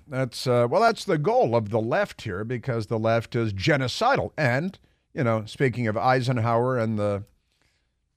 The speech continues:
socialist workers', uh, death camps, uh, you know, lest, lest we forget, they were the Socialist Workers' Party of Germany that, that pulled all that stuff. Bernie Sanders is, is the D S A, Democratic Socialists of America.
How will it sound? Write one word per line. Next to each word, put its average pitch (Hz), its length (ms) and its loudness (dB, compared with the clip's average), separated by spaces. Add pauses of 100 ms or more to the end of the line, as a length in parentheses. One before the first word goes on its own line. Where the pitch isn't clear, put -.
(280)
socialist 135 560 0
workers', 120 640 -2
uh, 104 240 2
death 120 340 -4
camps, 101 440 -6
uh, 110 220 0
you 123 100 -4
know, 139 280 0
lest, 143 280 -2 (140)
lest 139 280 -4
we 147 100 0
forget, 117 400 -2 (100)
they 120 180 -2
were 143 140 0
the 117 200 0
Socialist 131 580 -2
Workers' 127 420 -4
Party 101 320 2
of 90 140 -6
Germany 113 380 2
that, 98 180 -4 (400)
that 107 180 -6
pulled 120 220 0
all 107 140 2
that 127 160 4
stuff. - 260 -2 (680)
Bernie 143 240 0
Sanders 135 460 0
is, 87 80 -6 (380)
is 113 220 -2
the 110 120 2
D 107 260 2
S 127 280 0
A, 127 320 2 (560)
Democratic 113 540 -2
Socialists 117 580 -4
of 107 100 -4
America. 117 480 -2